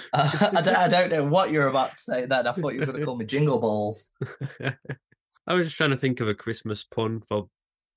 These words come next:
Speaker 2: Ben. It didn't really work.
Speaker 1: I was, um, sorry I was late replying. I was just nipping fo-, time splitting into twenty twenty-four to make sure that we've got some good stuff to talk about.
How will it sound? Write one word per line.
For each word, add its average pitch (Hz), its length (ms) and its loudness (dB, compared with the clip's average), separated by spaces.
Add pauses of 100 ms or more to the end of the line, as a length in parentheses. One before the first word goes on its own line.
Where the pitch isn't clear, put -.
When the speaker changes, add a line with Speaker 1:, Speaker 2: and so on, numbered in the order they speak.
(140)
Speaker 2:
Ben. 107 300 -4
It 107 80 -6
didn't 101 220 -4
really 95 260 -4
work. 98 380 -4 (840)
Speaker 1:
I 123 80 2
was, 127 260 2
um, 104 580 2 (600)
sorry 131 300 2
I - 20 2
was 98 160 0
late 98 180 0
replying. 98 420 -2
I 101 40 2
was 104 140 -4
just - 160 -6
nipping 131 440 -2
fo-, 120 340 -2
time 131 280 -2
splitting 107 420 -2
into 101 280 -4
twenty 107 260 -2
twenty-four 104 540 0
to - 100 -6
make 101 180 0
sure 98 480 -2 (560)
that 101 120 0
we've 101 100 -2
got 98 160 -2
some 104 240 -2
good 104 160 -2
stuff - 300 -2
to - 100 -10
talk 101 300 -4
about. 104 460 0